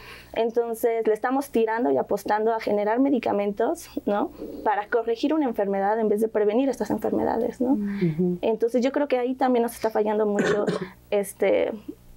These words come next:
Speaker 1: este vínculo, interacción de hombre-medio ambiente, ¿no?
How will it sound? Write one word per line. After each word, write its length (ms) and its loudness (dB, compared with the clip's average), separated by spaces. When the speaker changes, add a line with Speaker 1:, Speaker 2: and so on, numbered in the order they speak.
Speaker 1:
este 280 2
vínculo, 420 4
interacción 720 0
de 480 0
hombre-medio 680 0
ambiente, 420 0
¿no? 180 0